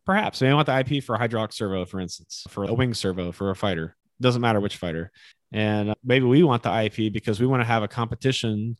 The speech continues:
that says how, who in industry can meet these specifications at half the price and twice the performance. It's stretch goal. And you have an open competition, and you get a, a lot of smaller aerospace companies involved to design something that is pr-,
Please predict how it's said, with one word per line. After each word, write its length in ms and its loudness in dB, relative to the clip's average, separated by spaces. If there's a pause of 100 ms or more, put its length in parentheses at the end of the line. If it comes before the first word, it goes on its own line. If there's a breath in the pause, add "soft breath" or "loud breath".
(260 soft breath)
that 60 -8
says 260 0
how, 580 4 (340 soft breath)
who 120 8
in 80 4
industry 480 0
can 280 0
meet 220 0
these 200 0
specifications 840 0
at 100 -2
half 260 -2
the 80 -2
price 360 0
and 80 -6
twice 280 -2
the 60 -8
performance. 680 -8 (240)
It's 120 -6
stretch 260 0
goal. 320 -6 (420 soft breath)
And 120 2
you 40 6
have 100 6
an 60 6
open 240 4
competition, 720 -2 (320 soft breath)
and 140 0
you 80 2
get 320 0
a, 180 -6 (100)
a 80 -4
lot 280 2
of 200 0 (200)
smaller 840 2
aerospace 540 -2
companies 340 -6
involved 580 -4
to 260 -2 (240)
design 540 2
something 420 -4
that 260 -2
is 140 -10
pr-, 100 -20